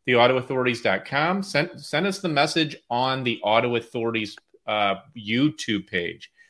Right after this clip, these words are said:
That's where we want you to go right now. Go to the YouTube page, subscribe, give us your, give us your opinion.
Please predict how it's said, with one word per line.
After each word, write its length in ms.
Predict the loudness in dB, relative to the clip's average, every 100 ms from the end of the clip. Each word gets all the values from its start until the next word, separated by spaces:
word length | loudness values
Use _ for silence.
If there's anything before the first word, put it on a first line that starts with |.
| _ _
That's 180 | 0 2
where 100 | 2
we 100 | 2
want 200 | 0 0
you 80 | -2
to 60 |
go 180 | 2 4
right 180 | 4 4
now. 220 | 0 -2
Go 120 | 0
to 80 | 0
the 120 | -2
YouTube 380 | -4 -6 -6 -6
page, 320 | -2 0 -2 -8 _ _ _
subscribe, 680 | -10 -8 0 8 10 8 4 -8 _ _ _
give 180 | 0 2
us 200 | 0 -4
your, 300 | -6 -8 -16 -4
give 160 | 0
us 180 | 0 2
your 240 | 2 4
opinion. 560 | 2 2 0 2 0 -4